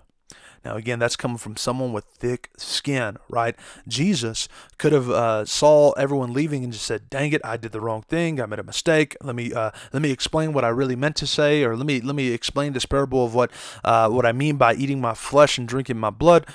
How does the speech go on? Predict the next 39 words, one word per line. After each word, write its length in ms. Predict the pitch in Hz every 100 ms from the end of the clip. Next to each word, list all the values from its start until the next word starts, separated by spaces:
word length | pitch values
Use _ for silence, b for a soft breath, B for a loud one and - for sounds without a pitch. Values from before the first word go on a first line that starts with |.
| B
No, 380 | - 160 208 113
no, 320 | - 147 117 -
no. 180 | 120 117
He, 200 | 123 143
he 260 | 135 135
just 360 | 120 139 160 - B B
said, 300 | - 127 113
"That's 260 | 110 120 -
what 80 | 147
I 60 |
got 160 | 147 143
to 80 | 117
say. 380 | - 156 147 139 B B B
Are 80 | 110
you 80 | 107
staying 400 | - 143 143 143
or 100 | 123
are 140 | 117
you 80 | 110
going?" 380 | 110 - - - _ _ _ _ _ _ _ 135
And 120 | 123
then 120 | 120
he 40 |
looked 220 | 123 135 180
at 100 | -
the 80 |
twelve 220 | - 131 110
and 100 | 107
said 140 | 113
the 80 | -
same 220 | 127 120
thing. 180 | 117 110
"Are 80 | 101
you 60 |
staying 400 | - - 139 143
or 60 | 143
are 40 |
you 100 | 131
going?" 380 | 131 113 - 139